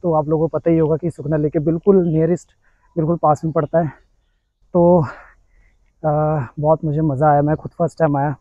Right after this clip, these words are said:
और मैं चाहता था कि कोई ना कोई friend भी साथ में आए, और सोना भी साथ में आए। But next time,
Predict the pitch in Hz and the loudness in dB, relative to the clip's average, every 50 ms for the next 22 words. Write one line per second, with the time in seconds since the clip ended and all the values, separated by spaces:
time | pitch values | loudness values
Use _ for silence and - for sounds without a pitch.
0 | _ _ _ _ _ - _ _ _ _ _ - 147 143 156 147 156 156 151 160 | _ _ _ _ _ -20 _ _ _ _ _ -6 -4 -4 -4 -2 -2 -2 -2 -2
1 | 151 160 165 156 151 156 156 156 160 156 170 139 - 160 147 143 143 156 - - | -4 -4 -4 -4 -4 -4 -4 -4 -4 -4 -6 -6 -4 -4 -4 -2 -4 -4 -4 -4
2 | 147 131 - 156 156 139 139 131 123 - - - _ _ _ _ _ _ _ _ | -6 -6 -4 -6 -6 -4 -4 -6 -8 -12 -16 -20 _ _ _ _ _ _ _ _
3 | - 156 127 - 156 147 139 147 143 151 147 - 156 139 - 151 147 151 151 139 | -14 -12 -10 -6 -4 -4 -2 -2 -2 -2 -2 -2 -4 -4 -4 -4 -4 -4 -4 -4
4 | 151 135 131 139 156 143 - - 160 160 160 | -4 -4 -4 -4 -4 -6 -6 -6 -4 -4 -4